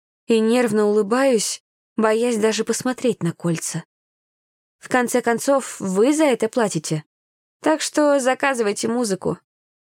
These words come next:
Старая бабулька, говорящая присказками и поговорками,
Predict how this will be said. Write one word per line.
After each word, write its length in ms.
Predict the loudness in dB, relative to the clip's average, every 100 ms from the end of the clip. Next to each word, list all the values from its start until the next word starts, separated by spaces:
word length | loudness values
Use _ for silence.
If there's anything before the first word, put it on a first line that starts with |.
| _ _ _
Старая 540 | -14 -2 0 2 2 2
бабулька, 540 | 0 2 0 0 -2
говорящая 680 | 0 2 2 0 0 0 0
присказками 680 | 0 -2 -4 -10 -4 0 0
и 60 |
поговорками, 760 | 0 0 0 0 -2 0 0